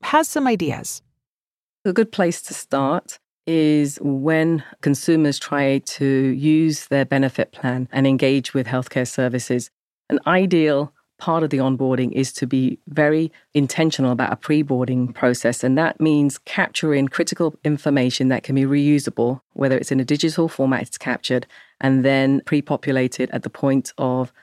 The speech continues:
Speaker 2: sale and then at the point to use at onboarding.
Speaker 1: While collecting medical information like the name of the patient's primary care physician, pending procedures,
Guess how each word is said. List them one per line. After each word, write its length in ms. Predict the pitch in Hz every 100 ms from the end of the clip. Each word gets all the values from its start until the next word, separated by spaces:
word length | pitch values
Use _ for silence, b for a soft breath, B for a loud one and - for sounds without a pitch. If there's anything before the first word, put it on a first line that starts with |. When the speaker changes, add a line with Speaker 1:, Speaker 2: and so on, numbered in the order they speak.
| b
Speaker 2:
sale 520 | - - 147 127 131 -
and 240 | 131 131
then 160 | 131 131
at 80 |
the 60 | -
point 340 | - 139 131 -
to 380 | 139 131 131 -
use 280 | 143 135 127
at 60 |
onboarding. 520 | - 135 131 127 123 120 _ _ _ _ _ -
Speaker 1:
While 220 | 240 277
collecting 520 | 277 311 359 359 320
medical 380 | 240 233 208 180
information 640 | 160 160 151 143 147 143
like 220 | 139 143
the 100 | - 151
name 240 | 160 160
of 140 | 156
the 80 | 147
patient's 380 | 156 156 151 143
primary 420 | 160 151 143 139
care 220 | - 208
physician, 600 | 202 190 180 180 180 175 - -
pending 260 | 226 240
procedures, 760 | 220 214 214 208 208 202 185